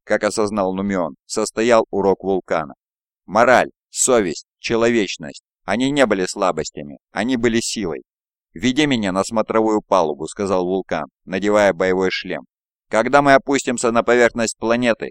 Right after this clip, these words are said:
я взгляну своему брату в глаза и спрошу его, почему он это сделал, прежде чем его увезут на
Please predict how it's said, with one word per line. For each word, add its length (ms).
я 260
взгляну 360
своему 380
брату 380
в 40
глаза 440
и 140
спрошу 480
его, 240
почему 340
он 160
это 220
сделал, 460
прежде 340
чем 160
его 260
увезут 560
на 180